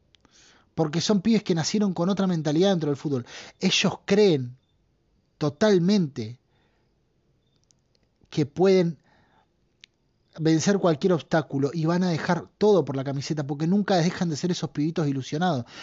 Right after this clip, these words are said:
Me preguntás por qué el fútbol argentino es mejor que el mexicano, por esa razón. ¿Por qué la selección argentina es mejor que la mexicana?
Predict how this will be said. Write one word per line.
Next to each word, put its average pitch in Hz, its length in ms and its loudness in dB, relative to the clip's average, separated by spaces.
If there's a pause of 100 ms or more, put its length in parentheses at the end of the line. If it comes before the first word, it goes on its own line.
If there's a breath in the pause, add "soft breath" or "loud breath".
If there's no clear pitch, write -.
(120 loud breath)
Me 143 120 -4
preguntás 170 460 2
por 180 220 -2
qué - 80 -2
el 196 60 2
fútbol 190 260 0
argentino 165 400 -2
es 165 60 -2
mejor 156 240 -4
que 170 80 -6
el 151 60 -4
mexicano, 147 540 -4 (300 loud breath)
por 156 160 -2
esa 180 160 0
razón. 165 340 0 (260 loud breath)
¿Por 160 160 2
qué 226 120 2
la 214 80 4
selección 185 420 0
argentina 180 420 -2
es 156 60 0
mejor 170 240 -2
que 185 100 -2
la 170 60 0
mexicana? 156 480 -2